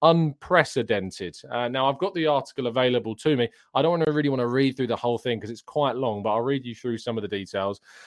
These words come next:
Uh, in accordance with the Premier League rule W eight two one, uh, the Premier League confirms that it has referred a number of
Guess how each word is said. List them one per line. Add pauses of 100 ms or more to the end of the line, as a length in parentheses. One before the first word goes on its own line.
(160)
Uh,
in
accordance
with
the
Premier
League
rule
W
eight
two
one,
uh,
the
Premier
League
confirms
that
it
has
referred
a
number
of